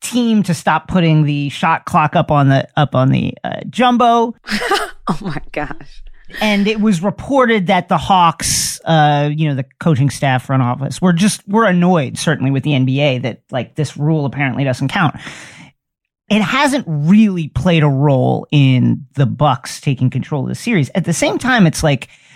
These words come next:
Speaker 1: is this a rule or not? Um, like, <laughs> here's my annoyance with this. There might come a point in this series where Giannis going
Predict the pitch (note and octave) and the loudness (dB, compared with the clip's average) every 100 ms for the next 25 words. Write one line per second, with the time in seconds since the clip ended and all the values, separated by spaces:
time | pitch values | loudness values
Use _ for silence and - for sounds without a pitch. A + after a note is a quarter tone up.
0 | _ _ - G#3+ D#4 F4 E4 F#3 G3+ D#4 | _ _ -2 0 0 0 0 2 2 2
1 | D#4+ F#3 E3+ F#3+ A2+ - _ _ A3 A3+ | 2 2 2 0 -4 -10 _ _ 2 2
2 | A3 - G#3 B3 - _ _ - A#3 A4 | 0 -4 0 0 -2 _ _ -6 -4 -6
3 | F4 - - - D4+ G4+ F4 F#4+ F4+ D4+ | -10 -14 -16 -4 0 0 2 2 4 4
4 | A#3+ A3+ G3+ F3 - F3 - E3 D#3 - | 4 4 2 0 -2 -4 -2 0 0 -2
5 | - - _ _ _ _ _ _ - F#3 | -10 -16 _ _ _ _ _ _ -4 0
6 | E4 G4+ D#4+ E4+ - _ _ _ - A#3 | 2 2 2 2 -2 _ _ _ 0 2
7 | G#3 F#3+ _ G3+ D#3+ _ _ - A#3 G3 | 2 0 _ -4 -4 _ _ -4 -2 -2
8 | - G3 F#3+ F3+ - F#3+ F3 F3+ E3+ E3+ | 0 2 4 2 2 2 4 4 2 0
9 | G3 F#3+ F3 E3+ D3+ _ _ _ _ _ | 2 2 2 2 -2 _ _ _ _ _
10 | - D3+ F#3 A3 C4+ A3+ A3 - - G#3 | -4 0 4 4 4 2 2 -2 0 2
11 | A3+ B3 | 2 0